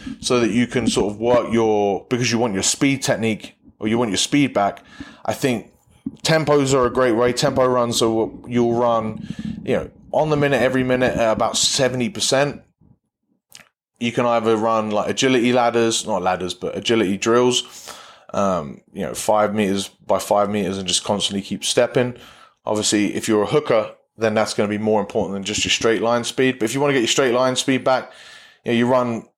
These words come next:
seventy to eighty meters any, anywhere down to fifty meters, and you just sort of run that at a sprint at seventy percent,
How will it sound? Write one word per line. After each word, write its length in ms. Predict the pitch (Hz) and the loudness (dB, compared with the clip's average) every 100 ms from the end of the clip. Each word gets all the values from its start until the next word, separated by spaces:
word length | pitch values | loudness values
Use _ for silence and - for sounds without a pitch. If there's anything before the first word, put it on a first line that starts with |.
| _ _ _ _ _ _ - | _ _ _ _ _ _ -6
seventy 440 | - 165 139 127 | 0 0 0 0
to 180 | 127 127 | 0 2
eighty 220 | 131 131 | 2 0
meters 680 | 135 139 127 135 - - _ _ _ _ _ _ _ _ _ _ _ _ - | 0 0 2 0 -2 -4 _ _ _ _ _ _ _ _ _ _ _ _ -6
any, 300 | 113 123 113 | -2 0 0
anywhere 300 | 123 127 117 | 0 2 2
down 200 | 110 107 | 2 -2
to 80 | 104 | -2
fifty 340 | - 127 131 | -2 -2 -2
meters, 460 | 131 131 123 127 - - - - _ | -2 0 2 0 -2 -14 -20 -20 _
and 100 | 117 | -4
you 80 | 120 | -2
just 400 | 117 110 - - _ _ | 0 0 -2 -8 _ _
sort 260 | - - 147 | -4 0 0
of 80 | 127 | 2
run 160 | 143 | 0
that 220 | 143 127 117 | 0 0 2
at 100 | 107 | 0
a 40 | |
sprint 600 | 104 - - 151 113 107 | 0 -4 -2 0 0 -2
at 200 | 107 - | -2 0
seventy 380 | - 139 123 117 | 0 0 0 -4
percent, 480 | 110 - 139 147 | -2 0 0 -2